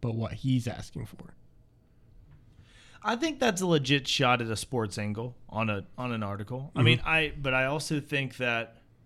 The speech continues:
Speaker 2: if I'm not a fan of the Cowboys, I'm not clicking that. Like, I don't care
Speaker 1: Yeah.
Speaker 2: what somebody else thinks he's worth, you know? Um, at the end of the day, he needs the Cowboys to know what he's worth, and they need to agree on that.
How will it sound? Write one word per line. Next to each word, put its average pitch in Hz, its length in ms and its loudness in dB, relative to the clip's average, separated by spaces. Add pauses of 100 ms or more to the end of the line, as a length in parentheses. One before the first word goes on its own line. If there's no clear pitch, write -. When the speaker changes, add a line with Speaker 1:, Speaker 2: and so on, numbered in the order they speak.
(220)
Speaker 2:
if 135 180 -2
I'm 131 200 0
not 127 180 0
a - 20 -6
fan 127 280 -2
of 113 80 -6
the 113 40 -6
Cowboys, 117 520 -2
I'm 113 80 -6
not 131 160 -4
clicking 113 400 -6
that. 60 240 -12 (400)
Like, 107 160 -4
I 127 40 2
don't 139 160 -2
care 101 360 -10 (100)
Speaker 1:
Yeah. 107 200 0 (380)
Speaker 2:
what 117 160 -8
somebody 110 460 -2
else 107 380 -10 (100)
thinks 110 320 -4
he's 101 260 -6
worth, 95 400 -12
you 110 120 -10
know? 110 240 -8 (600)
Um, 120 380 -2 (400)
at 135 100 -4
the 147 120 4
end 247 100 4
of 285 60 -2
the 165 80 -2
day, 147 240 2
he 165 180 2
needs 180 220 0
the 123 80 -8
Cowboys 117 680 0
to 117 180 -6
know 104 200 -2
what 95 140 -4
he's 98 200 -4
worth, 95 460 -6 (140)
and 107 240 -4
they 117 140 0
need 131 160 -2
to 117 80 0
agree 107 320 -2
on 95 220 0
that. 107 380 0